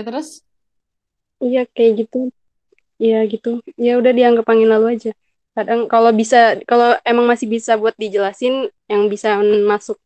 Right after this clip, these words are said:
Speaker 2: mau, eh, yang mau nerima masukan kita, ya sok dijelasin. Kalau yang emang udah sinis, yang nggak bisa masuk lagi, nggak mau ner-, mau dengerin apa kata kita, ya udah, anggap aja angin lewat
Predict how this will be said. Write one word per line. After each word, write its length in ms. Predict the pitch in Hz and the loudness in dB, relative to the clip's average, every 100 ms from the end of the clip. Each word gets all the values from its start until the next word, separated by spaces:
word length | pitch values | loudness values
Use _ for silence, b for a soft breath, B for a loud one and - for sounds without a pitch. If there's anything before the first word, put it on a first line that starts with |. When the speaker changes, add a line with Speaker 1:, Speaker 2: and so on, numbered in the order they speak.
| _ _ _ _ _ _ _ _ _ _ _ _ _ | _ _ _ _ _ _ _ _ _ _ _ _ _
Speaker 2:
mau, 200 | 226 220 208 _ | -2 -2 -4 _
eh, 280 | 220 220 214 214 | -4 0 0 0
yang 120 | 214 | 0
mau 280 | 220 220 220 | 0 0 0
nerima 280 | 214 214 | 2 2
masukan 320 | 214 208 220 214 | 0 -4 -10 -10
kita, 360 | - - 247 | -10 -10 -8
ya 140 | 262 247 _ _ | -8 -10 _ _
sok 320 | _ 240 233 | _ -12 -6
dijelasin. 600 | 226 208 208 - 233 240 - _ _ _ _ _ | -4 -2 -4 -4 -6 -6 -10 _ _ _ _ _
Kalau 160 | - 233 | -2 2
yang 160 | 233 | 2
emang 160 | 233 233 | 2 2
udah 80 | 226 | 0
sinis, 380 | 226 226 226 240 | -2 -4 -2 -4
yang 140 | 233 226 | -2 0
nggak 120 | 214 | -2
bisa 140 | 208 220 | -2 -4
masuk 300 | 214 214 220 | -4 -6 -6
lagi, 220 | 208 208 240 | -4 -4 -6
nggak 280 | 247 220 214 | -4 -2 0
mau 140 | 214 | 0
ner-, 180 | 214 202 | -2 -4
mau 180 | 214 214 | -2 0
dengerin 400 | 208 220 220 214 214 | 0 0 0 0 -2
apa 80 | 208 | -10
kata 120 | 202 220 | -14 -10
kita, 180 | 220 240 | -8 -6
ya 80 | 240 247 | -8 -8
udah, 180 | 254 247 - | -10 -12 -8
anggap 280 | 240 233 233 | -4 -4 -2
aja 300 | 254 240 247 | -2 0 -2
angin 160 | 247 233 | 0 0
lewat 320 | 226 220 226 | 0 -2 -6